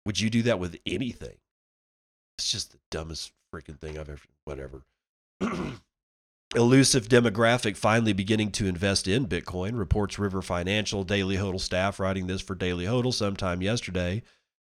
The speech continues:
Bitcoin financial services firm River Financial says an elusive demographic of investors is starting to invest in B T C.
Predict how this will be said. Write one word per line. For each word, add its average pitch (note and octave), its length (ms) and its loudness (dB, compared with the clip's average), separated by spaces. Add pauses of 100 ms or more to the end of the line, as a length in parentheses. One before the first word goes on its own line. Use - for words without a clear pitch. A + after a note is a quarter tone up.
Bitcoin A#2+ 500 2
financial A#2 520 4
services G#2+ 480 2
firm A2+ 360 4
River G#2+ 300 4
Financial G#2 480 2
says G#2 300 2
an G2 80 2
elusive A2+ 540 6
demographic F#2 600 0
of E2+ 100 -6
investors F2+ 460 -2
is E2+ 80 -2
starting F#2+ 340 -2
to G2+ 120 -4
invest F#2 360 -2
in G2 80 -2
B F#2+ 160 -2
T G#2+ 200 -2
C. A#2 400 -2